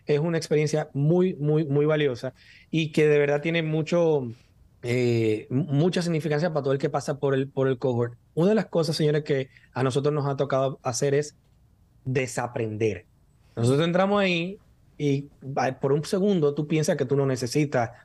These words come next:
coaching, que tú tienes experiencia, qué sé yo. Para nada. O sea, nosotros fuimos al, al viaje inicial donde nos conocimos el ba-, el batch completo, fue en persona, en California.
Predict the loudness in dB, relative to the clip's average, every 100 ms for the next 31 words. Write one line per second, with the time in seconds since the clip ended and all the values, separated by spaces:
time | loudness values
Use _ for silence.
0 | -6 0 0 -2 -6 -2 -2 -2 -4 -2
1 | -2 -2 -2 0 0 -2 -6 -8 -6 -2
2 | 0 0 -6 _ _ _ _ _ _ _
3 | _ -6 0 2 2 2 0 -4 -10 -10
4 | -12 -20 -10 -2 2 6 6 6 4 6
5 | 6 4 0 -4 -18 -2 2 2 2 0
6 | 0 -2 -4 0 0 2 -2 -4 -2 -2
7 | -2 -2 -2 0 0 2 0 -2 -2 -4
8 | -4 -6 -10 -6 0 0 0 -6 -6 -2
9 | -2 0 0 2 2 0 0 0 0